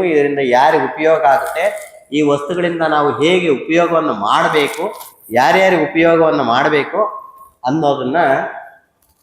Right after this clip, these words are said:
ಗ್ರಹಿಸುವಂತ ಒಂದು ಸಾಮರ್ಥ್ಯ ಮೂರನೇ ಶಾಖೆಯವರಿಗೆ ಇರುತ್ತೆ. ಈ ಮೂರನೇ ಶಾಖೆಗೆ ಸೇರಿದಂತ ಜನ ನಮ್ಮ ಮನೆಗಳಲ್ಲಿ ಎಲ್ಲಾ ಕಡೆನೂ ಕೂಡ ಇರ್ತಾರೆ.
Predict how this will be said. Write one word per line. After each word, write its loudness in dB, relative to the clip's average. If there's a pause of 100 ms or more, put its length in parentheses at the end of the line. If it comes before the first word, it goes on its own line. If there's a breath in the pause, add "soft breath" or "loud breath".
(160)
ಗ್ರಹಿಸುವಂತ 0 (120)
ಒಂದು -2
ಸಾಮರ್ಥ್ಯ -2
ಮೂರನೇ -6
ಶಾಖೆಯವರಿಗೆ -10
ಇರುತ್ತೆ. -12 (2750)
ಈ -2
ಮೂರನೇ 2
ಶಾಖೆಗೆ 0
ಸೇರಿದಂತ 0 (100)
ಜನ 2 (680)
ನಮ್ಮ -4
ಮನೆಗಳಲ್ಲಿ 0
ಎಲ್ಲಾ 0
ಕಡೆನೂ -2
ಕೂಡ -6
ಇರ್ತಾರೆ. -8